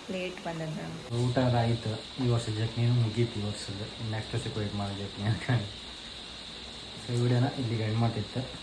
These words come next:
Speaker 1: ಈ ವಿಡಿಯೋ ನಿಮ್ಗೆ ಏನಾದರೂ ಇಷ್ಟ ಆದ್ರೆ ಲೈಕ್
Speaker 2: ಲೈಕ್ ಮಾಡಿ,
Speaker 1: ಮಾಡಿ,
Speaker 2: ಶೇರ್ ಮಾಡಿ,
Speaker 1: ಶೇರ್
Speaker 2: and ಸಬ್ಸ್ಕ್ರೈಬ್ ಮಾಡ್ಕೊಳ್ಳಿ.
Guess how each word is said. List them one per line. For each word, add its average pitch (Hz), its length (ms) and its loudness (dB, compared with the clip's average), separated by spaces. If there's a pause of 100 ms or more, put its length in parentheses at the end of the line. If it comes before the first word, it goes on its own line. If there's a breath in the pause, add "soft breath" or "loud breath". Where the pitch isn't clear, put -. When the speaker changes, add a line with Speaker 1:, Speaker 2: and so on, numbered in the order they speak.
Speaker 1:
ಈ 220 40 -2 (120)
ವಿಡಿಯೋ 208 240 4
ನಿಮ್ಗೆ 190 280 0
ಏನಾದರೂ 185 380 0
ಇಷ್ಟ - 160 -8 (100)
ಆದ್ರೆ 180 220 -4 (100)
ಲೈಕ್ 175 140 0
Speaker 2:
ಲೈಕ್ 117 220 2
ಮಾಡಿ, 92 120 0
Speaker 1:
ಮಾಡಿ, - 200 -4
Speaker 2:
ಶೇರ್ 120 200 2
ಮಾಡಿ, 117 140 0
Speaker 1:
ಶೇರ್ 110 80 0
Speaker 2:
and - 140 -4
ಸಬ್ಸ್ಕ್ರೈಬ್ 127 420 2
ಮಾಡ್ಕೊಳ್ಳಿ. 104 360 -2